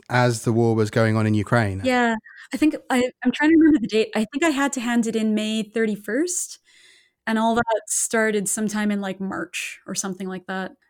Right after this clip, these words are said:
Speaker 2: Uh, I didn't go back and change anything in the book, but it was just, it was constantly on my mind as I was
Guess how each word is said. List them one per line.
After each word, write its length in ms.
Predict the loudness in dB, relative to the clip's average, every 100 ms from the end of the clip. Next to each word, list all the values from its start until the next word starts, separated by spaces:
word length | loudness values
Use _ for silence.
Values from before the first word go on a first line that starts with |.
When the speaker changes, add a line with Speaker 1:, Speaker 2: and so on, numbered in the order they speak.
| _
Speaker 2:
Uh, 200 | -2 0 -2 2
I 80 | 4
didn't 220 | 6 6
go 100 | 6
back 180 | 4 4
and 100 | 2
change 280 | 0 0 0
anything 380 | 0 -2 -4 -2
in 100 | -4
the 80 | -2
book, 320 | -2 -2 -4
but 240 | -2 -2 0
it 80 | 0
was 200 | 0 -2
just, 240 | -4 -2
it 100 | 0
was 140 | 0
constantly 460 | 2 0 0 0 -2
on 160 | 0 -2
my 80 |
mind 500 | -2 -2 -2 -4 -6
as 140 | -4 -2
I 100 | -4
was 320 | -4 -6